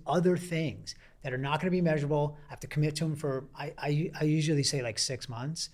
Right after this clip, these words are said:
Then start layering digital. And when the-, these things work in conjunction, you will see a much more efficient business. If you've already gone the other way and you're all digital and you're relying on the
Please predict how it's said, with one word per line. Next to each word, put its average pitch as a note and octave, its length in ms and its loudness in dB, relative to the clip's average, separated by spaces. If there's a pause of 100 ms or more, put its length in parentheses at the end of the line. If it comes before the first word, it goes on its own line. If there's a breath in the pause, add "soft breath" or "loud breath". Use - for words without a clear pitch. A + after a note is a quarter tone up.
(500 loud breath)
Then F3 840 6
start D#3 360 4
layering D3 560 4
digital. C#3+ 440 2
And D#3 240 0
when C#3+ 120 4
the-, F3+ 220 2 (120)
these E3 280 0
things D3+ 320 0
work D3+ 260 -2
in C3 80 -4
conjunction, C#3 720 -4 (320 loud breath)
you D#3 160 6
will F3 160 10
see E3+ 320 6
a D3+ 60 2
much C#3+ 400 2
more D3 240 2
efficient A#2+ 560 -6
business. E3 680 -6 (840)
If F3+ 180 6
you've F#3 120 8
already G3+ 240 12
gone F3 180 6
the D#3 100 8
other D3 160 4
way C#3+ 480 2
and D3 100 2
you're C#3 180 0
all C3+ 260 2
digital D3 420 2
and D3+ 140 0
you're C3+ 100 0
relying C3 380 0
on C#3 140 0
the C3 100 -2